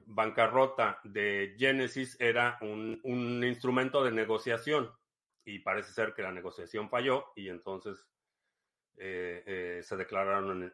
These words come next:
en bancarrota. ¿Qué implicaciones tiene esto? Bueno, para los acreedores, quienes tenían dinero depositado o quienes tenían,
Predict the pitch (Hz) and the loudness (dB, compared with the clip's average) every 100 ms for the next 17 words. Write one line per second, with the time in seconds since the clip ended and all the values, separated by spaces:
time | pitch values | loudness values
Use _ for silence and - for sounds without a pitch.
0 | - 95 92 98 95 107 139 143 101 - | -10 -8 -4 -2 0 4 4 4 0 -4
1 | _ _ _ _ _ _ - - - - | _ _ _ _ _ _ -20 -20 -2 4
2 | 147 147 143 131 147 143 135 143 143 151 | 4 6 4 6 6 4 4 4 4 4
3 | - 180 180 104 95 90 - - 98 98 | 4 0 0 -2 -2 -4 -12 -4 0 2
4 | 95 90 - _ _ _ _ - 107 104 | 2 0 -12 _ _ _ _ -2 2 4
5 | 110 120 113 139 175 208 - 117 104 98 | 6 8 10 12 10 6 0 -2 -2 -2
6 | 104 107 120 120 110 110 131 120 104 101 | -2 0 2 2 0 2 4 4 2 -4
7 | 101 - 120 143 170 110 92 - 101 98 | -4 4 4 6 2 -2 -8 -8 -8 -6
8 | 95 - 98 98 104 107 104 | -8 -8 -8 -4 0 0 -2